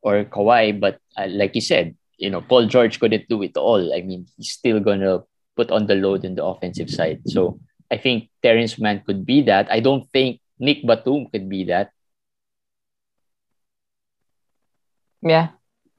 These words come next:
Speaker 2: But, but, uh, I don't know what's wrong with Batum, and everybody says prayers up for him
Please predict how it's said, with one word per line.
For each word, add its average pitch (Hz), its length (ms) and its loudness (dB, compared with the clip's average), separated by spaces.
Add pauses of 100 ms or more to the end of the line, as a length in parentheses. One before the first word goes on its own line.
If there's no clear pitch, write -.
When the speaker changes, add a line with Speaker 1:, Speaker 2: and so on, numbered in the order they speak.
(140)
Speaker 2:
But, 156 240 4
but, 147 460 2
uh, 139 340 8
I 131 140 8
don't 156 120 6
know 156 140 6
what's - 360 -2 (100)
wrong 135 300 4
with 123 140 4
Batum, 123 380 0
and 110 120 -2
everybody 110 360 -2
says - 240 -6
prayers 110 500 0
up 110 120 0 (100)
for 107 120 -2
him 104 160 -8